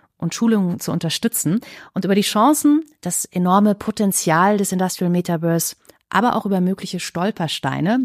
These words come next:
und Herausforderungen für Unternehmen haben wir gesprochen mit Doktor Annika Hauptvogel, Head of Technology und Innovation Management bei der Siemens A G, mit Achim Pelz,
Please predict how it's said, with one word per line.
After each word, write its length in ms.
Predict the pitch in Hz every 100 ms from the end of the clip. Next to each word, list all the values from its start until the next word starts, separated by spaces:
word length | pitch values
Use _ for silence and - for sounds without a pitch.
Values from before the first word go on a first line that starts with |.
| -
und 320 | 165 170 -
Herausforderungen 800 | 160 156 208 - - 175 165 165
für 160 | - 202
Unternehmen 640 | 196 196 175 170 151 214 - - - - -
haben 300 | 196 247 226
wir 80 |
gesprochen 480 | 208 - 190 190 196
mit 180 | 175 180
Doktor 300 | 185 175 -
Annika 420 | 180 185 175 151
Hauptvogel, 680 | 190 - - 262 254 277 311 - - _
Head 280 | - 202 202
of 140 | 190
Technology 760 | - 180 - 190 196 190 190 185 -
und 260 | 170 170
Innovation 540 | - 170 160 185 - 185
Management 640 | 170 175 - 165 160 -
bei 80 | 156
der 100 | 147
Siemens 320 | 202 196 147
A 80 | 135
G, 280 | 135 196 294 - - - -
mit 180 | 170
Achim 240 | - 330 285
Pelz, 500 | 196 208 240 -